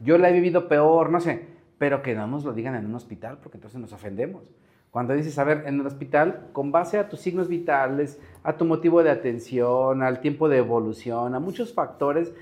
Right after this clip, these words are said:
que se toman en cuenta para clasificarte, te pueden decir, 'Esto no es una urgencia real, es una urgencia sentida.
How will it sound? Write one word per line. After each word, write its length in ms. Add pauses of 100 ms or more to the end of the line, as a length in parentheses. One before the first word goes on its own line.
(180)
que 80
se 80
toman 220
en 60
cuenta 240
para 180
clasificarte, 600
te 120
pueden 240
decir, 320 (260)
'Esto 380
no 180
es 140
una 160
urgencia 460
real, 280
es 100
una 120
urgencia 260
sentida. 380